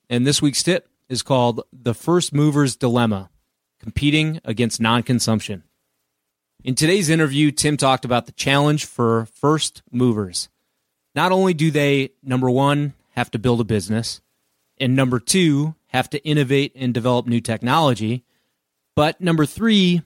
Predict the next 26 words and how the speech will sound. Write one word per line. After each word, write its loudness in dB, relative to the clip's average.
they -2
also 0
have -2
to -4
teach -8
the 0
world 0
about -2
the -4
importance -2
of -2
the 0
new 0
industry. -2
To -2
give -2
some 0
examples 0
here, 0
the -4
first -2
internet 0
service 0
provider's 0
biggest -2
opportunity -2